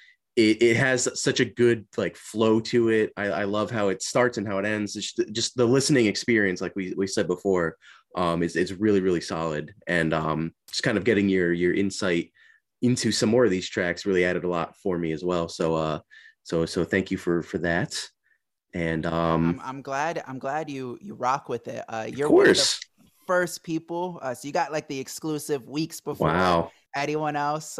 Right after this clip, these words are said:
Speaker 2: Um, you're one of the
Speaker 1: <laughs>
Speaker 2: first people outside the core team and the core family to really hear the album. So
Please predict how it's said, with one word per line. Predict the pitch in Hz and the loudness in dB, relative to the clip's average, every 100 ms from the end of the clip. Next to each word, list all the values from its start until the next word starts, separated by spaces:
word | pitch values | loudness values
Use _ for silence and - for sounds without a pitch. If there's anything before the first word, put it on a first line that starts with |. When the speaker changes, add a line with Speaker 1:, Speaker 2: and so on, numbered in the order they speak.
| - | -8
Speaker 2:
Um, | 127 123 117 113 123 - | -4 -2 -4 -8 -12 -6
you're | 147 139 | -2 2
one | 147 | 2
of | |
the | 135 | 6
Speaker 1:
<laughs> | 190 | 4
Speaker 2:
first | 135 - - | 6 0 -2
people | 147 - 123 | -8 -2 -2
outside | 120 120 131 127 120 | -2 -6 -6 -6 -6
the | 123 | -8
core | - 127 120 | -6 -4 -4
team | - 123 120 120 117 | -6 -10 -8 -8 -10
and | |
the | 117 | -12
core | - 120 120 | -8 -8 -8
family | 117 117 113 117 113 113 _ - - | -10 -10 -10 -10 -12 -14 _ -20 -14
to | 135 | -8
really | 131 127 123 | -6 -6 -6
hear | 127 117 | -6 -6
the | 120 | -6
album. | - 113 117 113 120 | -6 -6 -6 -8 -8
So | 131 120 | -4 -4